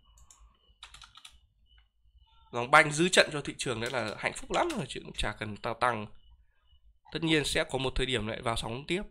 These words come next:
nhưng mà nếu mà sóng vào sóng banh sắp tới nhé, thì các bạn nên chọn S H B. Nếu mà sóng banh sắp tới, các bạn nên chọn S H B, bởi vì cổ phiếu này ra báo cáo tài chính rất là tốt. Thứ nhất là như vậy, thứ hai là mới phá chen, đó, mới phá chen giảm. Nghĩa là mẫu hình của nó bây giờ là mẫu hình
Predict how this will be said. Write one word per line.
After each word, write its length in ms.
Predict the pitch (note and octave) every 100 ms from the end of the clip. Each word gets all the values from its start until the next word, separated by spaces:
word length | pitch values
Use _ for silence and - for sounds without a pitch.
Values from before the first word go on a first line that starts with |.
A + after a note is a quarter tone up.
| - -
nhưng 160 | C#3+
mà 80 | C3+
nếu 140 | A#2 C#3
mà 100 | D3
sóng 240 | B2+ A#2+
vào 140 | B2
sóng 220 | A#2 A#2+ C#3+
banh 180 | D3
sắp 160 | C#3+ E3+
tới 200 | B2+ A#2
nhé, 100 | D3+ F#3 _ _ _ - -
thì 100 | B2+
các 80 | B2+
bạn 140 | C3+ C3+
nên 100 | C3+
chọn 140 | D3
S 120 | D3+ E3
H 80 | E3
B. 40 | D#3 D3 - - _ _ _ _ -
Nếu 100 | C#3
mà 80 | D#3 C#3
sóng 360 | C3 B2 -
banh 160 | D3+ D#3
sắp 120 | F3+ E3
tới, 200 | B2+ C3+
các 140 | D#3+
bạn 140 | B2+
nên 100 | D3
chọn 160 | C#3+ -
S 120 | E3
H 120 | F3
B, 80 | E3+ D#3+ D3 -
bởi 100 | A#2
vì 20 |
cổ 240 | - A#2 G#2+ -
phiếu 180 | A#2+ C#3
này 260 | C3+ A#2 G#2+ A#2
ra 120 | C3
báo 100 | A#2+
cáo 120 | B2
tài 100 | C3
chính 180 | B2+ B2
rất 100 | G#3+
là 80 | F3+
tốt. 260 | F#3+ A3+ - - - - - - -
Thứ 60 | C#3+
nhất 140 | G3
là 60 | E3+
như 120 | C#3+
vậy, 160 | D3 C3+
thứ 120 | B2+
hai 240 | C#3 C#3 B2+
là 260 | A2+ G#2 - - - A#2+ B2
mới 260 | B2 B2
phá 200 | D#3+ A#2+ C#3
chen, 220 | F#3 D#3+ - -
đó, 140 | C3
mới 160 | B2+ B2
phá 120 | C3
chen 200 | E3 D3+
giảm. 160 | D3 - - - - - -
Nghĩa 80 | F3
là 60 | F#3
mẫu 180 | G3
hình 140 | G#3 E3
của 100 | D3
nó 80 | D3
bây 140 | F3+
giờ 120 | E3+
là 100 | D3+
mẫu 180 | D#3 F3+
hình 340 | F3+ C#3+ C#3+